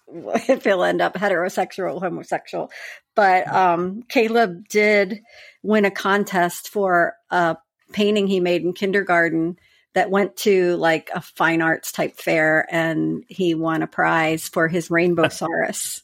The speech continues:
Speaker 1: And we have that hanging in our basement.
Speaker 2: <laughs> That's awesome.
Speaker 1: It's adorable. <laughs> Um, but anyway, as far as the church goes, I, Gil was, um,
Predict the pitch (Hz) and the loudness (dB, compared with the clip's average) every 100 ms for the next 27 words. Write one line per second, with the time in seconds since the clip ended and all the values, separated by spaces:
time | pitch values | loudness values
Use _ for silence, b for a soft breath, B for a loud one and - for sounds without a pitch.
0 | - 285 254 - - 190 - 202 180 175 | 0 2 2 2 2 0 -2 0 0 0
1 | 180 - 175 180 196 - 131 135 127 120 | 0 -2 -2 -4 -6 -2 0 2 0 -2
2 | - - 302 - - - - 523 - - | -8 -8 -4 -4 -4 -4 -2 0 0 0
3 | - - - - 285 247 233 233 220 233 | -2 -4 -2 -2 -2 0 2 2 4 2
4 | - - - - - - - 392 427 392 | 2 0 0 2 2 0 0 -6 -8 -10
5 | B B B 269 294 269 247 269 311 302 | B B B 2 4 2 0 2 2 2
6 | 262 254 - 277 339 277 - 262 269 - | -2 -2 -2 0 0 -2 -4 -4 -4 -4
7 | 226 208 202 196 - 220 226 247 254 254 | 0 2 0 -4 -4 0 2 2 0 -2
8 | 247 B B B B _ _ _ 185 294 | -6 B B B B _ _ _ -2 2
9 | 247 247 208 190 - - 196 180 165 156 | 2 2 0 -2 -12 -6 -4 -2 -2 -4